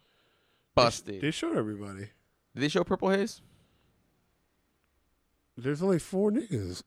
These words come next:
Speaker 1: <clears throat> Well, five.
Speaker 2: Well, Fugo, which is Purple Haze,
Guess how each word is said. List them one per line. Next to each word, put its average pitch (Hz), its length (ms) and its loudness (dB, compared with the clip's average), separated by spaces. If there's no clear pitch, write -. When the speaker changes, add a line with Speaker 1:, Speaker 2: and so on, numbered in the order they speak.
Speaker 1:
<clears throat> 233 540 12
Well, 120 220 4
five. 101 580 2
Speaker 2:
Well, 131 160 6
Fugo, 123 680 6
which 117 180 -4
is 113 80 -4
Purple 139 320 2
Haze, 98 440 -2